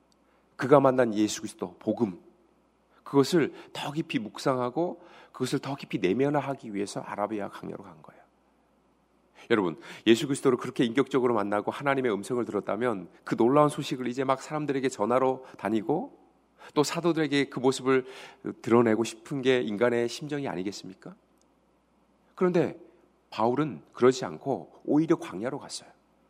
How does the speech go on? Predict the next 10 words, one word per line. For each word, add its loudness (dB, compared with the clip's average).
철저하게 2
자신을 -2
감춰버린 -6
거예요. -18
숨겨버린 2
거예요. -14
자신을 -2
가둬버린 -4
거죠. -18
그리고 6